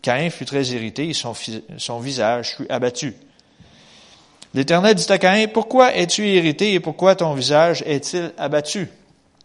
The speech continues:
Certainement, si tu agis bien, tu relèveras ton visage, et si tu agis mal, le péché se couche à ta porte.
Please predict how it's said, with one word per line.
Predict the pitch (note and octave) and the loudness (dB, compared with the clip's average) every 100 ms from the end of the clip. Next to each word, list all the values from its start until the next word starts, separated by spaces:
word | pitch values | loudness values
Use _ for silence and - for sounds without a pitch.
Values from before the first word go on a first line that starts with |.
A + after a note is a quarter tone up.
| _ _ _ _ _ _ - - - _ _ _ | _ _ _ _ _ _ -20 -20 -20 _ _ _
Certainement, | - G3 - F3+ E3 G3 A#3 - - _ _ _ _ _ | 2 2 4 0 2 2 0 -8 -20 _ _ _ _ _
si | - - | -10 -10
tu | B2+ - D3 | -6 -2 0
agis | C3 A2+ C3+ C#3 | 0 0 -4 -6
bien, | C#3+ A#2 A#2 A2+ F3 - _ _ _ _ | -8 -8 -6 -6 -8 -14 _ _ _ _
tu | - | -6
relèveras | A#2 A#2+ A#2+ A#2+ C3+ | 0 2 2 2 2
ton | C3+ A2+ | 2 -2
visage, | G#2+ B2+ G#3+ F3+ | -2 0 0 -2
et | |
si | B2 C#3 | -6 -8
tu | C3 C3+ | -8 -4
agis | B2+ A2+ A2+ | -4 -4 -4
mal, | A#2 G3+ | -2 -2
le | E3 A#2+ | -2 -6
péché | C3+ A#2+ G#3 | -6 -6 -6
se | - | -8
couche | C3 - E3 | -10 -8 -8
à | D#3 | -6
ta | D#3 | -8
porte. | D3+ A3+ - _ - | -6 -8 -8 _ -20